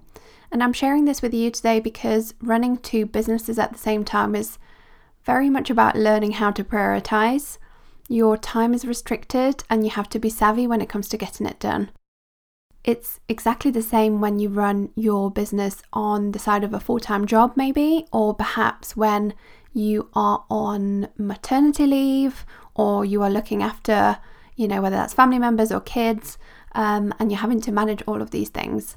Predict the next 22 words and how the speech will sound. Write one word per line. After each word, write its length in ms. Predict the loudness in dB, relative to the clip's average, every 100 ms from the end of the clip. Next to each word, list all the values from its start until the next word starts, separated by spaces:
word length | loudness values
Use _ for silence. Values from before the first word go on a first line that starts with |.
| -20 -20 -20 -20 -20 -20 _ -20 -20
So 600 | -12 0 2 4 2 0 -2
the 100 | 0
need 460 | 2 2 2 0 -2 -8
to 380 | -4 0 0 0 -6 _
radically 460 | 0 0 0 0 -2
prioritize 720 | 0 0 2 0 0 0 0
is 140 | -6 -4
even 280 | -2 0 0
more 300 | 0 -2 0
obvious 640 | -2 0 -2 -4 -8 -16 -18 _ _ -20 _ -4
when 340 | -2 0 -4 -8 _
we're 340 | -10 -2 2
all 220 | 4 2
feeling 400 | 2 2 2 2
depleted 600 | -2 -2 -4 -4 -4 -8 -4
on 300 | -4 -2 -6 -12 -20 -10
all 180 | -6 -6
fronts, 460 | -4 -6 -6 -10
let's 180 | -12 -10
face 220 | -10 -6
it. 160 | -6 -8 -10 -20 -20 -20 -20 _ _ _ -20 -20 -20 -10
I 480 | -4 -2 -2 -4